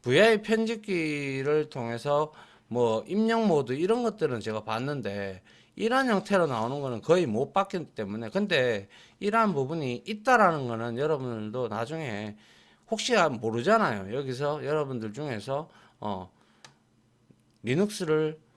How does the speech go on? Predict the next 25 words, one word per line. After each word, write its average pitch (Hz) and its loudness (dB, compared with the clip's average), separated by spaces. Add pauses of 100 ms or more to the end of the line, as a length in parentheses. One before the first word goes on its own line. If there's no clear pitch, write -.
오에스로 165 -2
써야 180 0
되겠다"라고 127 -6
생각하는 135 -6
리눅스 202 -2
전문가들도, 135 -2 (140)
어, 101 -8 (440)
상당한 147 -4 (300)
인력이기 147 -2
때문에, 98 -8 (160)
어, 95 -16 (100)
그런 170 -4
것도 110 -8
생각해 147 -6
볼 110 -4
만합니다. 123 -8 (400)
그런 240 2
분들한테도 139 -2
필요할 180 -4
수가 180 -6
있기 165 -8
때문에 101 -8
말씀을 113 -8
드리는 143 -6
거고요. 104 -8